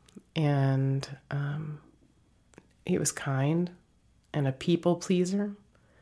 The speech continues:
and really went out of his way to make me feel cared for, uh, in,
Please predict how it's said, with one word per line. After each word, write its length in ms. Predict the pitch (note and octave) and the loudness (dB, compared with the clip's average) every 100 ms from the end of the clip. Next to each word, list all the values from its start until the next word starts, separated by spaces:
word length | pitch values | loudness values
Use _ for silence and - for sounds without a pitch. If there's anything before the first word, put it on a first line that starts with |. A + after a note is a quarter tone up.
| _ _ _ _ _ _ - | _ _ _ _ _ _ 2
and 220 | E3 D#3+ | 4 8
really 320 | F3+ G3+ G3+ | 8 10 8
went 480 | - D#3+ E3 D#3+ - | 6 6 6 4 4
out 160 | D#3 D#3 | 4 4
of 140 | D3 | 2
his 400 | - D#3 D#3 D#3 | 2 4 4 4
way 540 | D3 C#3+ D3 D#3 D#3 - | 4 4 4 4 0 -4
to 160 | - D#3 | -2 2
make 640 | C#3+ C#3+ D3 D3+ D3+ - - _ _ _ _ - _ _ _ _ _ _ E3 | 4 4 4 2 -2 -14 -18 _ _ _ _ -20 _ _ _ _ _ _ 4
me 320 | D#3 D#3 D#3 | 8 8 6
feel 340 | - D3+ C#3 | 6 6 6
cared 380 | C#3 - C3 C3 | 4 0 2 2
for, 420 | - D#3 E3 G3+ - _ _ _ _ _ _ - - - - | 2 2 4 0 -6 _ _ _ _ _ _ -20 -20 -20 -4
uh, 40 | D#3 | -2
in, 340 | D3+ D3+ | 0 0